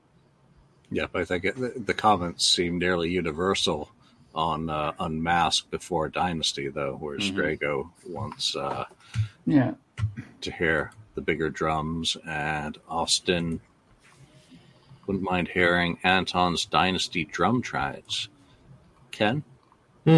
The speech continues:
Speaker 1: would you re-, would you remix it?
Speaker 4: I, you can remix any of their albums, in my opinion.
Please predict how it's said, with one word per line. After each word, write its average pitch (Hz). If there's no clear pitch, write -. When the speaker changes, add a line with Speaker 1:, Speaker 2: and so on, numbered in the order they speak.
Speaker 1:
would 135
you 101
re-, 110
would 107
you 107
remix 113
it? 127
Speaker 4:
I, 214
you 165
can 139
remix 117
any 101
of 87
their 85
albums, 82
in 90
my 87
opinion. 85